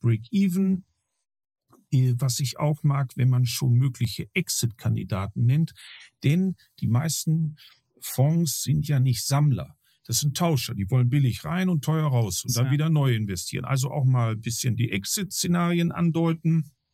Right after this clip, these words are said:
Speaker 1: und die relevanten Zahlen im letzten Drittel, aber nicht auf der letzten Seite. Auf der letzten Seite nochmal die Vision betonen,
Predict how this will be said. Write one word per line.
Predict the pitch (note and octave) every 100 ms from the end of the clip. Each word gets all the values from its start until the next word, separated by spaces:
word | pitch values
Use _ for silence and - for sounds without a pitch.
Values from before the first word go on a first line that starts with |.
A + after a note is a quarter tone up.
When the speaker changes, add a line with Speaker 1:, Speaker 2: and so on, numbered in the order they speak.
| _ _ _ _ _ _
Speaker 1:
und | D#3 D3+ D3+ - - - - _ _ _ -
die | -
relevanten | D3+ E3 D3+ D3+ D3+
Zahlen | B2 - C#3+ C3+
im | C3+
letzten | B2+ A#2+ - -
Drittel, | - F#2+ F#2+ -
aber | C#3+ C3
nicht | B2 F3 - -
auf | D#3 B2+
der | D3
letzten | C3 A#2+ - -
Seite. | G#2 G2+ G#2 G2+ -
Auf | -
der | -
letzten | A#2+ F#3+ - - F3+
Seite | C#3+ C#3+ C3+ C#3 B2 - _ _ -
nochmal | B2+ B2 C3 B2
die | A2+
Vision | G#2 G2 A2+ E3 F3+
betonen, | E3 C#3 - D3 C#3+ C#3+